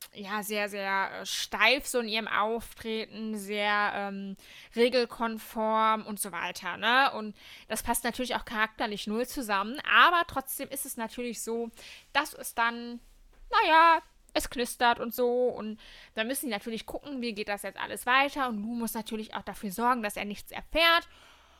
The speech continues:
Und dann gibt es im Prinzip auch noch so einen, so einen großen Krieg mit den Hexen und so weiter und so fort. Also es wird auch noch so ein bisschen komplexer.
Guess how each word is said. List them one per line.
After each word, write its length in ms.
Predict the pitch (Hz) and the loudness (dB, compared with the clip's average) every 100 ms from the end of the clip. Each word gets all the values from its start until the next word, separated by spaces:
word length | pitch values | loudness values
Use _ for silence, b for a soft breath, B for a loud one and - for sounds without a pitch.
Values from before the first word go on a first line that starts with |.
| B B _ | B B _
Und 180 | - 269 | -6 -2
dann 140 | 277 247 | -2 -4
gibt 160 | 277 | -6
es 160 | 277 240 | -8 -8
im 140 | 240 | -10
Prinzip 340 | 247 240 - - | -8 -8 -6 -6
auch 140 | 220 | -4
noch 140 | 233 | -6
so 120 | 208 240 | -4 -6
einen, 380 | 220 220 214 | -4 -6 -6
so 80 | 180 | -8
einen 100 | 208 | -10
großen 460 | 190 202 220 - 202 | -10 -10 -8 -10 -14
Krieg 500 | - 285 311 320 - | -10 -6 -2 -4 -6
mit 140 | 269 | -10
den 100 | 262 | -10
Hexen 440 | 220 240 - - 226 | -8 -10 -10 -12 -10
und 100 | 220 | -6
so 60 | |
weiter 180 | 220 220 | -4 -2
und 80 | 214 | -4
so 80 | 208 | -8
fort. 300 | - 202 202 | -6 -2 0
Also 140 | 214 | -2
es 40 | 254 | -4
wird 80 | |
auch 80 | 233 | -8
noch 100 | 220 | -8
so 120 | - | -10
ein 60 | 208 | -12
bisschen 380 | 214 - 226 214 | -8 -6 -6 -8
komplexer. 680 | - 190 - - - 285 | -12 -12 -14 -12 -2 -2